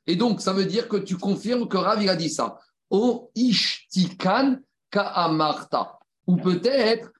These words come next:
ça veut dire ishtikan. Tu t'es étonné comment Rav, il a pu dire ça, et que peut-être que ton étonnement, c'était que c'est impossible que Rav, il ait dit cette halakha qu'on peut faire Atarat Nedarim la nuit. Donc, on a deux versions pour savoir.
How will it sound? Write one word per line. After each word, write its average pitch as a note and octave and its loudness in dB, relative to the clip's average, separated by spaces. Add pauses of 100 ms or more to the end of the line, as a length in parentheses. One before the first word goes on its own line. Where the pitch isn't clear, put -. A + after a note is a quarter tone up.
ça - -4
veut G3 2
dire G#3 -2
ishtikan. E3+ -2
Tu F3+ -8
t'es G#3+ 0
étonné G#3 0 (180)
comment G#3+ 2
Rav, G#3 -2 (300)
il G3 0
a G3 0
pu F3+ -2
dire C#3+ -6
ça, D3 -2 (240)
et F3 2
que G3 -2
peut-être F#3+ 0
que F#3+ 0 (160)
ton G#3 2
étonnement, G3+ 0
c'était G3 -2
que G3 -2
c'est F#3+ -4
impossible G3 -4
que F3+ -2
Rav, F#3+ 0
il F#3 0
ait F3+ 2
dit F#3 -4
cette F#3 -4
halakha E3+ -2
qu'on F3+ -4
peut E3+ -2
faire G3 -4
Atarat E3 -2
Nedarim E3+ 0
la D#3+ 2
nuit. D#3+ -6 (320)
Donc, F3+ -2
on F#3 0
a F#3 2
deux F#3 0
versions G#3+ -2
pour G3 -4
savoir. F#3+ -2